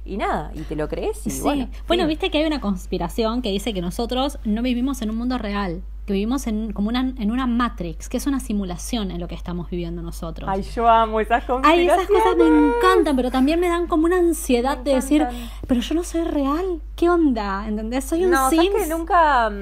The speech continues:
Speaker 1: nunca me, me pasó de decir, "No soy real", sino como que yo, por ejemplo, de chica siempre, <laughs> es muy loco, me voy a contar algo muy loco, pero,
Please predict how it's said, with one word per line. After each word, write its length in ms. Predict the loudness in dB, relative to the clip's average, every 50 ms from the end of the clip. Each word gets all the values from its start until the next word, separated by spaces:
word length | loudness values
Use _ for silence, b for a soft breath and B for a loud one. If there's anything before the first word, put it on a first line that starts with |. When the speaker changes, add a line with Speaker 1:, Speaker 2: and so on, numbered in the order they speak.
| -10 -10 -12 -10
Speaker 1:
nunca 240 | -10 -6 -2 -2 -2
me, 160 | -2 -2 -4
me 180 | -4 -4 -6 -4
pasó 340 | -4 -4 -4 -2 -2 -2
de 100 | 0 0
decir, 300 | -2 -2 -4 -4 -6 -4
"No 180 | -4 -4 -4 -4
soy 240 | -4 -4 -4 -4 -2
real", 480 | -2 -2 0 0 0 0 -2 -4 -6 -10 -12 -14 -12 -12
sino 180 | -10 -8 -4 -4
como 220 | -4 -4 -4 -6
que 600 | -6 -6 -4 -4 -4 -4 -4 -4 -6 -8 -10 -10 -12 -14 -14 -14 -14 -14 -14 -12 -12 -12 -12 -8
yo, 140 | -8 -8 -8 -8 -12 -12 -8 -6
por 80 | -6 -6
ejemplo, 220 | -4 -4 -4 -2
de 180 | -2 -2 -4 -6
chica 480 | -8 -12 -10 -6 -4 -2 -2 -2 -4 B B B B B B B B B -14
siempre, 800 | -8 -6 -4 -4 -4 -4 -6 -4 -2 0 0 0 -2 -2 -4 B B
<laughs> 100 | B -8
es 100 | -8 -6
muy 140 | -6 -6 -4
loco, 220 | -4 -6 -6 -6
me 120 | -8 -8 -6
voy 100 | -4 -4
a 40 | -4
contar 200 | -4 -4 -4 -4
algo 120 | -4 -4 -6
muy 120 | -6 -8
loco, 220 | -8 -6 -6 -6 -6
pero, 420 | -6 -6 -6 -6 -6 -6 -8 -10